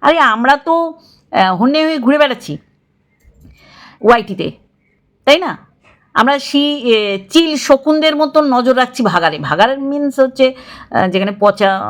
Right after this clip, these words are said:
উম, পশু পড়ে থাকে, সেটা না, ওয়াইটিটা। কে কোথায় কখন কিভাবে আমাদের একটুখানি কন্টেন্ট দিচ্ছে। আর আজকে পেয়ে গেলাম সেরকম কন্টেন্ট, দীপিকা লাইফস্টাইল। ওরে মা গো, বাচ্চার জ্বর, তার মায়ের কি দশা হয়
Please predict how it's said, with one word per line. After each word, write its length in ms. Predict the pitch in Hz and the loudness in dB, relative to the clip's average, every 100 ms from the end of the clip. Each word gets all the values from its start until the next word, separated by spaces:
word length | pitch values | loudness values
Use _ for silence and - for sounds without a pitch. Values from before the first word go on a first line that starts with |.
| 208 | -6
উম, 1200 | 202 190 185 185 196 - 127 131 151 - 190 185 - | -6 -6 -6 -8 -10 -12 -16 -14 -16 -16 -10 -10 -4
পশু 400 | 196 - 185 185 - | -4 -2 -4 -4 -4
পড়ে 160 | 208 | -2
থাকে, 180 | 220 247 | -2 -4
সেটা 260 | 226 247 202 | -4 -2 -2
না, 180 | 127 - | -4 -2
ওয়াইটিটা। 540 | 254 277 262 202 170 - _ _ _ - | 2 2 2 -4 -6 -6 _ _ _ 0
কে 140 | 302 | 0
কোথায় 360 | - 247 240 247 | 2 -2 0 0
কখন 280 | - 226 233 | 0 0 0
কিভাবে 440 | 202 240 208 226 202 - - | 0 -2 0 -2 -4 -10 -4
আমাদের 260 | - 220 220 | 0 0 -2
একটুখানি 580 | 294 - 294 254 240 226 - _ | -6 -2 0 0 -2 -10 -18 _
কন্টেন্ট 360 | 240 214 202 180 | 0 2 0 -4
দিচ্ছে। 320 | 175 - 180 - _ 247 | -6 -6 -10 -10 _ 0
আর 100 | 254 | 0
আজকে 240 | 247 254 | 0 -2
পেয়ে 200 | 269 285 | 0 2
গেলাম 220 | 254 247 | 2 -2
সেরকম 240 | 247 262 247 | -2 -2 0
কন্টেন্ট, 400 | 247 208 214 - _ 220 | 0 -2 -8 -12 _ 0
দীপিকা 320 | 254 269 254 | 2 2 0
লাইফস্টাইল। 480 | 196 170 - 180 - | 0 -4 -4 -4 -2
ওরে 360 | 285 302 330 | -4 -4 -2
মা 280 | 302 175 156 | -2 -2 -2
গো, 400 | 165 208 262 269 247 - _ _ - | -2 -2 0 -4 -6 -18 _ _ -2
বাচ্চার 500 | 170 185 - 285 226 | 0 0 2 2 2
জ্বর, 420 | 143 240 277 196 165 _ _ _ _ _ - | 4 4 4 0 -6 _ _ _ _ _ 0
তার 180 | 247 196 | 2 2
মায়ের 520 | 156 196 302 415 381 | 2 4 4 2 0
কি 120 | 311 | 2
দশা 320 | 240 226 214 | 2 2 -2
হয় 220 | 196 226 | -2 -4